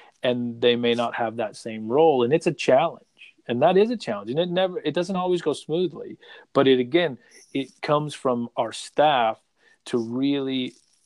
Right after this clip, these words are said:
impress on the, the players that there is a value for you here. And role number twenty-eight is just as valuable. It may not be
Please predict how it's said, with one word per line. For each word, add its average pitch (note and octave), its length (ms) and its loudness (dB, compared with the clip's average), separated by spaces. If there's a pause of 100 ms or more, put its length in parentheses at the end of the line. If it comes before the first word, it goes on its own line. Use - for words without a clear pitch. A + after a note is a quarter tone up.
(500)
impress C#3+ 600 0
on B2 240 -2
the, A#2 160 -4 (160)
the A#2 240 -6
players C#3 640 -6 (300)
that A#2 220 0
there D3 260 4
is D#3 140 4
a C#3 60 2
value A#2+ 560 0
for - 180 -14
you G#2+ 200 -10
here. G#2+ 360 -12
And A#2 240 -4 (340)
role C#3 460 4
number C3 340 0
twenty-eight C3 720 -2 (580)
is A#2 180 -4
just - 440 0
as B2+ 100 -2
valuable. B2 580 0
It A#2+ 100 -10
may C#3 240 -4
not C#3 260 -6
be C#3 400 -2